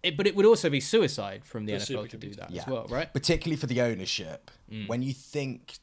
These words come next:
Speaker 3: to, was it the Clippers last
Speaker 1: Oh,
Speaker 3: year in
Speaker 1: yeah,
Speaker 3: the N B A?
Speaker 1: yeah. Like four years ago, wasn't it? Yeah.
Speaker 3: Yeah, where
Speaker 1: They're
Speaker 3: they, well, their
Speaker 2: <laughs> What happened?
Speaker 3: owner had sent a bunch of racist emails.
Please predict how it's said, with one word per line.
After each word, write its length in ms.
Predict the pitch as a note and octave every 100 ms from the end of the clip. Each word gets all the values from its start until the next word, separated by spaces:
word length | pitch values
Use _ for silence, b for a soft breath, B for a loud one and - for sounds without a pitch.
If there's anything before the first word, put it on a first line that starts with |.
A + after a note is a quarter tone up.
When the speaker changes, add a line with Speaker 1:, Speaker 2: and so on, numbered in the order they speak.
| -
Speaker 3:
to, 840 | - A#2 A2 A2 G#2 G#2 F#2 G2
was 180 | G#2 B2
it 100 | A#2
the 60 | A2+
Clippers 880 | - B2+ C#3 E3+ E3+ G3 - - -
last 300 | E3+ E3+ A#2+
Speaker 1:
Oh, 240 | A2+ A2+ A2
Speaker 3:
year 60 |
in 60 | G#2+
Speaker 1:
yeah, 160 | A2
Speaker 3:
the 60 | A2
N 100 | -
B 60 | -
A? 240 | F3+ G3
Speaker 1:
yeah. 60 | G#3+ -
Like 160 | G2 F#2+
four 280 | - G#2+
years 220 | A2 G#2+ G#2+
ago, 220 | G2+ F#2+
wasn't 300 | G#2+ - G#2
it? 60 | -
Yeah. 200 | G#2 G2+
Speaker 3:
Yeah, 580 | C3 C#3 C3 A2+ F#2 F2 F2
where 200 | A2+ A#2+
Speaker 1:
They're 80 | G#2+
Speaker 3:
they, 380 | A#2+ A2+ G#2+ G#2 - _ b b b -
well, 180 | C#3
their 360 | C3 C#3+ D#3 D3
Speaker 2:
<laughs> 60 | C3+
What 100 | B2+
happened? 460 | C3 C3+ C#3+ C3+
Speaker 3:
owner 220 | G#2+ F#2 E2+
had 320 | F2 G2+ E2+
sent 480 | - - F2 F2+ F2
a 100 | G2
bunch 380 | - F#2+ F2+ -
of 100 | F#2+
racist 480 | F#2 F#2 - G2 E2+
emails. 680 | F2+ F#2+ F#2 F2 F#2 C3